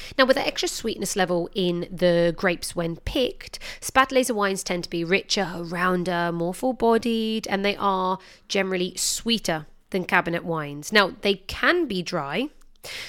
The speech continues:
To look out for on a label, if you see Trocken, that would mean dry, and Halbtrocken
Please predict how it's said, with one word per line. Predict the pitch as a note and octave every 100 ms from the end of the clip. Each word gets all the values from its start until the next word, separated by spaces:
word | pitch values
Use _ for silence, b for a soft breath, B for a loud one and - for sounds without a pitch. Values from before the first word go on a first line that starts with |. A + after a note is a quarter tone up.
| B
To | A#3+
look | B3 -
out | C#4 C4+ -
for | - A#3 A3
on | G#3+
a |
label, | G#3 G#3 G#3+ F#3 E3+ E3+ E3+ b b
if | F#3+ A3+
you | A#3+
see | - A#3 A3+
Trocken, | - - - - G3 A#3+ C4 -
that | F#3+ F#3+
would | E3+ F#3
mean | F3+
dry, | F3 F3+ E3+
and | F3 F3+
Halbtrocken | E3+ - G#3+ G#3 - - F#3 F3 F3